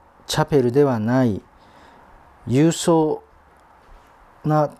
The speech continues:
建物自体を指すクリスタルカシードラル、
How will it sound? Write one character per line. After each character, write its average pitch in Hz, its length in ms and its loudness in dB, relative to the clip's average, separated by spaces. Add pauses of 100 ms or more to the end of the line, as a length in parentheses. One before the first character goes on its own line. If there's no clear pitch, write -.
(200)
建 143 340 -2
物 143 260 -2
自 147 200 -6
体 156 320 0
を 175 220 0 (520)
指 135 240 -2
す 139 340 -4 (800)
ク - 160 -6
リ 147 100 0
ス - 180 -6
タ 151 180 0
ル 156 240 -2 (840)
カ - 140 -4
シ 151 240 -2
ー 135 60 -2
ド 120 120 0
ラ 90 140 -6
ル、 - 60 -14